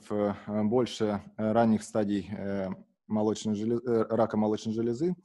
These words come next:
э, что, э, в свою очередь, э, уменьшает, э, во-первых, э,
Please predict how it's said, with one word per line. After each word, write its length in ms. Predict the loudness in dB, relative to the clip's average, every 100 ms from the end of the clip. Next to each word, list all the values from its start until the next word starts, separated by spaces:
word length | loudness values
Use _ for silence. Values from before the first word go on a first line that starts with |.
| -20 _
э, 240 | -2 -2
что, 480 | -2 0 2 4 2
э, 60 | -4
в 60 | -6
свою 340 | 2 4 6
очередь, 560 | 4 4 4 4 2 2
э, 100 | 4
уменьшает, 880 | 4 2 0 0 2 4 6 4 2 -2
э, 260 | 0 0 -2
во-первых, 640 | -4 -2 0 2 2 0 -4
э, 180 | -2